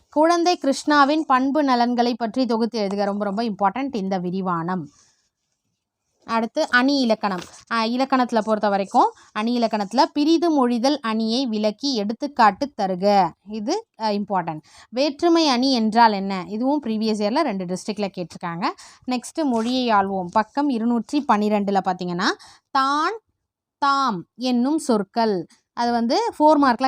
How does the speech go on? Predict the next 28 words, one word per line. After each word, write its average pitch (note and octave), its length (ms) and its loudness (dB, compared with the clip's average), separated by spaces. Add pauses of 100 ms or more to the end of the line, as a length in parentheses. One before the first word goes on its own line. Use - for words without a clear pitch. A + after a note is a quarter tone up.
கேட்டிருந்தாங்க. G3+ 600 -2
சரிங்களா? C4 340 2
எந்த A#3+ 280 2
மாதிரி A#3 360 0
வந்து A3 260 -2
நீங்க, A#3 300 0 (340)
ஆ, A3 380 6
தான் C#4 380 0
என்பது B3 440 0
ஒருமையை B3+ 440 4
குறிக்கும், B3 540 -4 (100)
தாம் D4 380 0
என்பது A#3+ 480 0
பன்மையை B3 400 0
குறிக்கும். A#3 420 -4 (320)
இவ்வேறுபாட்டினை D#4+ 1000 2
அறிந்து A#3+ 540 2
தொடர்களில், C4+ 540 4 (440)
ஆ, B3 300 8
இவ்வேறுபாட்டினை C#4 1000 0
அறிந்து A#3+ 380 2
இரு E4 400 4
தொடர்கள் B3 480 4
அமைக்க. A3 500 -2
இதுதான் A3+ 360 0
கொஸ்டின் A3+ 340 0
மார்க். F3+ 360 -2
சரிங்களா? C4 340 2